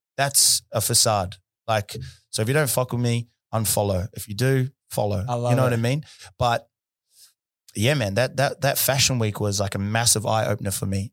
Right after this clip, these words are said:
Speaker 1: And I, I try and chase things that make me step out of my comfort zone, right?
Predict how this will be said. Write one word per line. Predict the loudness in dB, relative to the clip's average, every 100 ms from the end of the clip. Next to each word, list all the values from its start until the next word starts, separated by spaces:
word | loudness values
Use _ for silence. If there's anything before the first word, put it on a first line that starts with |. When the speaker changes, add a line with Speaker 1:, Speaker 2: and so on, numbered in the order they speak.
| _
Speaker 1:
And | 0 0 0 -4 -10 -20 _ _ _ _ _ _ _ _ _
I, | 0 0 0
I | 0
try | 2 2
and | 2
chase | 2 4 4
things | 2 2 0
that | 2
make | 0 2
me |
step | 2 2 2
out | 0
of |
my | 0
comfort | -2 -4 -4 -4
zone, | -2 -2 0
right? | 0 0